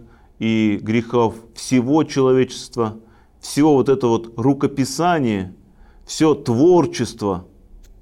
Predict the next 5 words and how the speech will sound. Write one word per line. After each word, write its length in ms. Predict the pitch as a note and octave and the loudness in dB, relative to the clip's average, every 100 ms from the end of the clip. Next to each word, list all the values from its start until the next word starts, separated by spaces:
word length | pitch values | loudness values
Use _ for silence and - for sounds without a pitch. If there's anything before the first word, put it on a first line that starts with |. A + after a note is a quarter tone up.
| _ _ _ - | _ _ _ -6
так 160 | A2+ | -6
скажем, 600 | - C3+ C3 A#2 A2 F#2+ - - _ _ _ | -4 -2 0 2 0 -4 -10 -20 _ _ _
того 300 | C3+ C#3 D3+ | 0 4 2
существа, 720 | C#3+ C3+ - C#3+ C#3 D3 D#3+ C#3 | 2 -2 -2 -6 -4 0 0 0
который 720 | A#2+ A#2+ C#3 B2+ A#2+ - | -2 0 2 4 2 -4